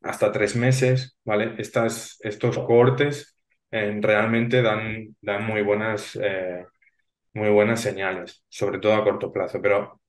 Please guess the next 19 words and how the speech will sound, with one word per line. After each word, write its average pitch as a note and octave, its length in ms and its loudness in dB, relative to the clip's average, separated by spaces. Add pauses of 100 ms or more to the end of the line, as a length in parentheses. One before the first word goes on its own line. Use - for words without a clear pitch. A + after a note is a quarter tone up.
(140)
lo G#2 140 0
que G2+ 120 0
comentábamos, G2+ 760 -2
¿cuándo A#2+ 380 0
más A#2+ 220 -2
o A#2+ 60 -2
menos B2+ 340 0
puede G2+ 300 -2
rebotar G2+ 420 -2
esto? - 360 -10
¿Vale? G#2 240 -6
Cuando F#2 280 -6
vea, G2 400 -6 (240)
oye, G#2 260 -2
no G2 160 -4
hay G2+ 180 -2
nada G#2 360 0
de, G2 480 -4
de, F#2+ 560 -2